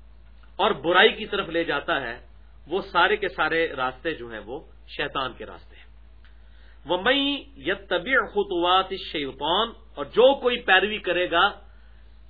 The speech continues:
شیطان کے راستوں کی، یہ خط کا لفظ اردو میں بھی ہوتا ہے لکیر کھینچنے کو، شیطان کی لکیروں کی، تو اب وہ دو کام کروائے گا شیطان اس سے۔ فَإِنَّهُ يَأْمُرُ بِالْفَحْشَاءِ، تو وہ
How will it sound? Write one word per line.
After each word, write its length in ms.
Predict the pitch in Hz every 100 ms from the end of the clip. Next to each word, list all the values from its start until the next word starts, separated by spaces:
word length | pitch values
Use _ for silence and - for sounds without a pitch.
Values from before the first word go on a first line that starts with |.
| -
شیطان 580 | 190 170 165 196 220 226
کے 120 | 202
راستوں 500 | 202 147 139 - 233
کی، 220 | 190 120 104 - - - - - - - -
یہ 80 | 127
خط 320 | 131 185 190
کا 80 | 196
لفظ 220 | 175 185 143
اردو 260 | 143 127 165
میں 100 | 170
بھی 160 | 151
ہوتا 200 | 120 123
ہے 40 | 139
لکیر 300 | 127 135 135
کھینچنے 380 | 131 113 107
کو، 200 | 104 - -
شیطان 340 | - 127 160 170
کی 140 | 151
لکیروں 400 | 135 120 143 143
کی، 160 | - 95 - - - - - - - - - - -
تو 60 | -
اب 240 | 185 202 175
وہ 60 |
دو 320 | 160 196 254
کام 280 | 277 208 202
کروائے 360 | 175 151 160 190
گا 60 | -
شیطان 380 | 135 117 110
اس 80 | 98 -
سے۔ 60 | 98 - - - - - - -
فَإِنَّهُ 720 | 185 254 254 233 233 269 277
يَأْمُرُ 480 | 196 220 202 220 220
بِالْفَحْشَاءِ، 800 | 170 170 175 147 - 170 151 107 - - - - - - - - - - - -
تو 140 | 240
وہ 480 | 196 151 254 349 339